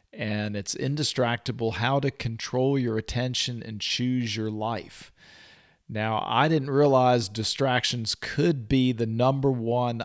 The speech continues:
obstacle to our success. And, uh, why?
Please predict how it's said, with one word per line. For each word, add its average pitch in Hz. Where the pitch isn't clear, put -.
obstacle 113
to 120
our 117
success. -
And, 107
uh, 113
why? 127